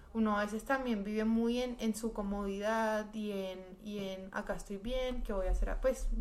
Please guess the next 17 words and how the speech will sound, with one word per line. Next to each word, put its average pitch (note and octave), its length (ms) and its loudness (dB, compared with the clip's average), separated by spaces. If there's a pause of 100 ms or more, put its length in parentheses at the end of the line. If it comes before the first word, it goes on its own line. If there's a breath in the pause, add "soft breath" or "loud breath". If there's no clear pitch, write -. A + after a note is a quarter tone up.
(160)
estoy G3 520 4 (320)
literal G#3+ 460 2
completamente G3+ 640 -4
cómodo. G3 460 -4 (680 loud breath)
Como B3+ 240 6 (200)
hablamos G#3 420 6
de A#3 80 2
la B3 80 2
universidad, G3+ 640 -2
como F#3+ 240 -10
que F3+ 180 -12 (580)
lo A2 180 -2
pudimos G2 260 -4
haber G#3+ 160 0
hecho - 220 8
cuatro F#3+ 280 0
años, F#3 240 -10